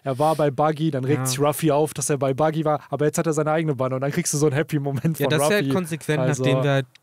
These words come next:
Speaker 2: schon bei Reverie zwischending ja
Speaker 1: Genau.
Speaker 2: auch schon ein Update zu, äh,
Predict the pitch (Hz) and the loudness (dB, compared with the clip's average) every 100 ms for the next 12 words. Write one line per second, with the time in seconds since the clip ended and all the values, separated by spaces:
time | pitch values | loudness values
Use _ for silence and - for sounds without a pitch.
0 | _ - - 135 131 131 131 131 131 135 | _ -16 -4 0 0 -2 -2 -2 -2 -2
1 | 147 147 127 127 120 117 - - - 135 | -2 -2 -2 -2 -2 -4 -8 -16 -8 -6
2 | 123 127 117 127 120 120 113 151 143 135 | -6 -8 -4 -4 -4 -6 -2 -2 0 0
3 | 123 123 123 120 131 - 135 123 120 - | 0 -2 -6 -10 -12 -8 -6 -6 -8 -8
4 | 127 120 120 113 117 113 | -8 -6 -8 -8 -8 -8